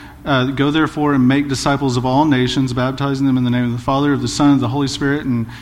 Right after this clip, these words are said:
teaching them to observe all that I've commanded, and lo, I'm with you always, even to the end of the age." And in Acts chapter one, he further t-, tells them that they are to take that gospel message, uh, to where? They're to take it to Jerusalem, to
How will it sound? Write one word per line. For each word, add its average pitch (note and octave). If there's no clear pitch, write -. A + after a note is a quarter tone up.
teaching D#3
them C#3
to C#3
observe B2+
all C3+
that C#3+
I've C3+
commanded, C3
and B2
lo, B2+
I'm C3+
with B2
you B2+
always, A#2+
even C3
to A#2+
the A#2+
end A#2
of A2
the A#2+
age." C3+
And C#3
in B2+
Acts C#3+
chapter D3
one, C#3+
he C3
further D3
t-, C3+
tells B2+
them C3
that B2+
they B2+
are B2
to A#2+
take F3
that C3+
gospel B2+
message, A#2+
uh, B2
to C#3+
where? D3
They're B2
to C3
take B2+
it A#2+
to C3
Jerusalem, A#2+
to A#2+